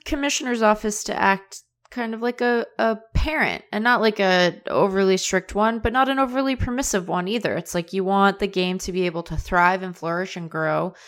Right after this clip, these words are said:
and it's gonna do that in ways that are sometimes unexpected and prove to be really cool. And then sometimes it's gonna, again, it's gonna, like, read Ayn Rand as a college freshman, and then you're like, "I gotta <laughs> say some words about community to this one,"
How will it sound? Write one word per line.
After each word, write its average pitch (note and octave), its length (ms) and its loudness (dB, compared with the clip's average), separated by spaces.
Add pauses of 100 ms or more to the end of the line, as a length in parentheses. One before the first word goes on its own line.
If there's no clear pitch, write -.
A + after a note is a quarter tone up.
(280)
and G3 120 -6
it's F#3 120 -8
gonna G3+ 200 -2
do F#3+ 140 2
that F#3 200 4
in F3+ 100 -2
ways F3 360 -4
that F3 140 -4
are E3 260 -2
sometimes G#3+ 420 -6
unexpected F#3 800 -2
and F3 260 -2
prove F3 300 -2
to F#3 100 -2
be E3+ 160 0
really D3+ 320 -4
cool. E3 420 -2 (280)
And A3 100 0
then A3+ 100 -2
sometimes A3+ 560 2
it's G#3+ 300 -2
gonna, G3 460 4 (260)
again, A3 320 -4
it's E3 180 -8
gonna, F3+ 280 -6
like, G3 120 -8 (280)
read D#3+ 240 -8
Ayn E3+ 200 -2
Rand F3+ 220 -2
as D#3 120 -8
a - 60 -10
college D#3 300 -2
freshman, E3 400 -4
and D3+ 100 -6
then D#3 140 -8
you're D3+ 180 -8
like, D3+ 100 -8
"I B2+ 140 -4
gotta F3 400 4 (480)
<laughs> - 760 -6
say F3 160 -6
some G3 180 -8
words C4 420 8
about G#3+ 220 4 (100)
community B3+ 520 4
to F#3 100 4
this A3+ 260 2
one," F3+ 340 6